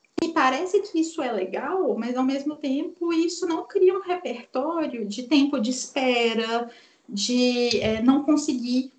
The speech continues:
né? Porque fracasso faz parte das nossas experiências. Só que quando a gente tem poucos repertórios de fracasso, quando ele vem, a chance de sofrimento ser maior é muito grande. Então, assim, eu tô falando de uma forma muito geralzona, mas eu, eu jogaria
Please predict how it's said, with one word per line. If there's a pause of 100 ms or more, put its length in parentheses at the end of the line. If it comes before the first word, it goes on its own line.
(140)
né?
Porque
fracasso
faz
parte
das
nossas
experiências.
Só
que
quando
a
gente
tem
poucos
repertórios
de
fracasso, (320)
quando
ele
vem,
a
chance
de
sofrimento
ser
maior (220)
é
muito
grande. (720)
Então,
assim,
eu
tô
falando
de
uma
forma
muito
geralzona,
mas
eu,
eu
jogaria